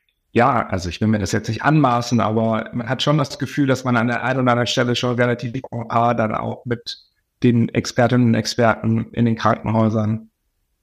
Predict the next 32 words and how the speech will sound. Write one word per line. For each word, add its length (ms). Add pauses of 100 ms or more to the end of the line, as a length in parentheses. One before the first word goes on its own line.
(140)
spricht. 480
Und 100
es 120
kommt 440 (140)
tatsächlich 400
nicht 160
selten 300
vor, 180
dass 180
wir 100
auch 100
mal 240
gefragt 440
werden, 220
ob 140
wir 80
eigentlich 220
selbst 520
in 180
irgendeiner 280
Form 220
medizinisch 760 (800)
irgendwie 440
einen, 600
einen 180
beruflichen 480
Background 460
haben, 480 (420)
weil 160
man 180
halt 200
so 100